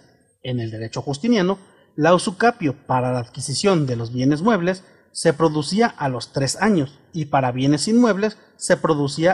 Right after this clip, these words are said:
a los diez años si ambas partes vivían en la misma provincia, o a los veinte si vivían en diferentes provincias, mientras que la prescriptio longi temporis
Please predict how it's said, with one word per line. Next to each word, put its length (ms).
a 80
los 180
diez 260
años 320
si 280
ambas 260
partes 380
vivían 460
en 160
la 80
misma 280
provincia, 540
o 140
a 60
los 180
veinte 640
si 200
vivían 360
en 80
diferentes 480
provincias, 640
mientras 540
que 140
la 180
prescriptio 580
longi 280
temporis 500